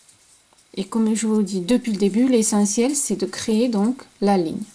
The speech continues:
Voilà. Trois mailles en l'air. On tourne. Donc là, on doit le décaler.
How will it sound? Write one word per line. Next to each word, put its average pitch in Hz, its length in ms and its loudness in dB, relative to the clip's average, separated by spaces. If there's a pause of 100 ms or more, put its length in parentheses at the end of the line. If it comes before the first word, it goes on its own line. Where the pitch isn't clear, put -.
(380)
Voilà. 180 180 -10 (2750)
Trois - 380 0
mailles 240 260 2
en 233 80 2
l'air. 196 300 -2 (520)
On 240 240 4
tourne. 233 840 0 (1400)
Donc 220 260 0
là, 247 320 2 (160)
on 214 140 2
doit 240 200 4
le 220 120 4
décaler. 196 500 -2